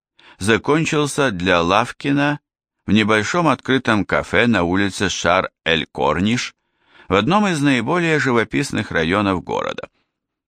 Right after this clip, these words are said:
Эта улица находилась на территории Гарден-Сити, где больше всего любят бывать иностранные туристы.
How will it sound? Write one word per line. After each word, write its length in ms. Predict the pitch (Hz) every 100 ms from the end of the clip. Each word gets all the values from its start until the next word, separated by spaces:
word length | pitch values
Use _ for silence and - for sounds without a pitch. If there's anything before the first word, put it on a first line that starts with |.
| _ _
Эта 300 | 90 85 90
улица 400 | 95 104 92 90
находилась 680 | 85 85 80 80 95 92 -
на 160 | 80
территории 680 | - 82 78 - 95 92 92
Гарден-Сити, 1120 | 82 82 82 80 82 73 - - - - 117 - _ _ _ _ _
где 160 | 110 151
больше 380 | 160 190 - 165
всего 340 | - 160 156
любят 340 | 127 117 101 85
бывать 420 | 92 113 117 -
иностранные 800 | 95 90 76 - 92 90 85 82
туристы. 640 | - 65 50 - - 50